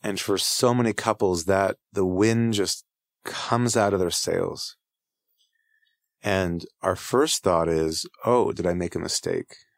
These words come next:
And this connects, I think, to shame, because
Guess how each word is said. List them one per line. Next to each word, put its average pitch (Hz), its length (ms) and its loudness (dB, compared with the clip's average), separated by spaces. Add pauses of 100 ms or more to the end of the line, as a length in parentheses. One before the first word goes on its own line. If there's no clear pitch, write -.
(1700)
And 117 140 -2
this 113 140 -2
connects, 123 520 0
I 127 120 4
think, 101 260 -2
to - 160 -6
shame, 120 600 2
because 107 760 0